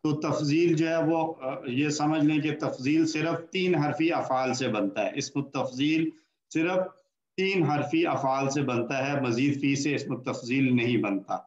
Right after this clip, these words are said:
तो म-, तीन हरफी अफ़ाल से बनता है, और चाहे कोई भी टेबल हो, फतहा हो, नसरा हो, दरबा हो, समिया,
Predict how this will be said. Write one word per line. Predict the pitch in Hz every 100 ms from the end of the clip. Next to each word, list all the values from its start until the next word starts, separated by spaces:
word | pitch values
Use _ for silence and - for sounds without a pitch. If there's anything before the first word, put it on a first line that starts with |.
| _ _ _ _
तो | 131 131 131 - - -
म-, | 131 127
तीन | 127 160 165
हरफी | 147 151 - 170
अफ़ाल | 143 - 139 147
से | 143 165
बनता | 139 131 139
है, | 143 156 156 156 - _ -
और | 139 143 143 -
चाहे | 156 151
कोई | 147 - 180 185
भी | 190
टेबल | 180 165 147 151
हो, | 135 143 135 135
फतहा | 131 147 143 143
हो, | 135 135 135
नसरा | 123 113 143 139
हो, | 139 131 131 120
दरबा | 117 131 131
हो, | 135
समिया, | 135 - 120 127 131 131